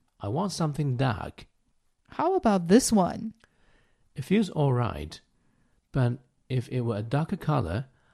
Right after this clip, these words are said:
Speaker 1: I'd like it better. This seems too light for winter. Do you think you could get me one?
Speaker 2: All right, I'll show you something darker. Do you like this one?
Speaker 1: It looks good, but can I try it on?
Speaker 2: Of course,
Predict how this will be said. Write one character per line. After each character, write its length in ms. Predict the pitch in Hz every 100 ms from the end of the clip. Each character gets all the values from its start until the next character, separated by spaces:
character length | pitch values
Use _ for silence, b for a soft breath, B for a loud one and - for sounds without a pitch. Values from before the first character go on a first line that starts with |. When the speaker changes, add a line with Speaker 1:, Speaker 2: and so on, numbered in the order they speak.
| _
Speaker 1:
I'd 200 | - 98
like 260 | 104 127 143
it 140 | 147
better. 420 | - 135 - - - _ _ _ _
This 160 | 214 220
seems 320 | - 151 139
too 220 | - 208
light 320 | 185 151 139
for 180 | - 127
winter. 500 | 113 123 113 - 92 - _ _ _ _ -
Do 120 | 190
you 80 | 247
think 300 | - 185 151
you 160 | 151
could 140 | 139 135
get 160 | 127
me 100 | 117
one? 420 | 113 127 104 120 160 _ _ _ _
Speaker 2:
All 140 | 294 302
right, 400 | 214 208 285 - -
I'll 340 | 247 262 359
show 240 | 330 - 269
you 180 | 226
something 460 | 202 214 196 190 185
darker. 520 | 175 175 160 175 - - _ _ -
Do 100 | 190
you 160 | 202 233
like 260 | 233 233
this 200 | 233 233
one? 320 | 233 240 311 359 _ _ _ -
Speaker 1:
It 80 | 127
looks 260 | 208 -
good, 440 | - 113 80 92 - _ _ _ _ -
but 260 | 143 143 -
can 120 | 151
I 120 | 180
try 240 | - 139
it 120 | 135 131
on? 360 | 131 95 156 - _ _ _ _ -
Speaker 2:
Of 160 | 233
course, 480 | - 330 208 - -